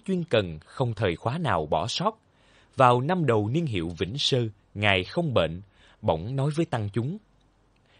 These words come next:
"Thầy ta có lời dạy, đến lúc ta đi rồi." Nói xong, ngồi đoan nghiêm niệm Phật, rồi thị tịch. Tăng chúng đều thấy hào quang sáng rực cả phòng, hồi lâu mới hết. Đại sư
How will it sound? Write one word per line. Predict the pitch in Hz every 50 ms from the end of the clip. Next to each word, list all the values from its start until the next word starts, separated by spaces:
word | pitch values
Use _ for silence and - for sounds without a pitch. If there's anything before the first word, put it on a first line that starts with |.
| _ _
"Thầy | - 131 120 110
ta | 107 - 151 151 151 151 -
có | - 202
lời | 170 120 101 87 78
dạy, | 92 90 80 80 87 104 - _ _ _ _ _ _ _
đến | 135 117 123 151
lúc | 170 220 220 - _ _ _
ta | 139 120 107 104 98
đi | 95 104 98 90
rồi." | - 95 87 82 78 73 - _ _ _ _ _ _ _ _ _
Nói | 101 101 113 147
xong, | 160 - - 135 113 110 101 _ _ _ _ _ _ _ -
ngồi | 113 117 117 113 110
đoan | 110 127 147 160 170 165 165 165
nghiêm | 170 175 165 151 120 98
niệm | 90 82 85
Phật, | 95 - 107 92 - _ _ _ _ _ _
rồi | - 113 95 90 85 80 -
thị | - - 85 80 87 -
tịch. | - 98 - _ _ _ - _ - - _ _ _ _ _ _ _ _ _ _ _
Tăng | - 123 120 113 104
chúng | - 127 117 139 180 233 - _ _ _
đều | 123 127 120 117 113
thấy | - 139 185 226
hào | 196 147 123 110 104
quang | 104 143 147 147 147
sáng | 143 - - 147 151 202 240 196
rực | 143 127 143 - _ _
cả | - 110 135
phòng, | - - 131 113 104 92 87 - _ _ _ _ _
hồi | _ - 104 95 85 73
lâu | 76 87 101 110 113
mới | 110 107 110 120 147
hết. | 135 147 196 - _ _ _ _ _ _ _ _ _ _ _ _ _ _ _ _ _ _ _ _ _ _ _ _ _
Đại | 127 117 92 90 90
sư | 87 - - 139 127 117 113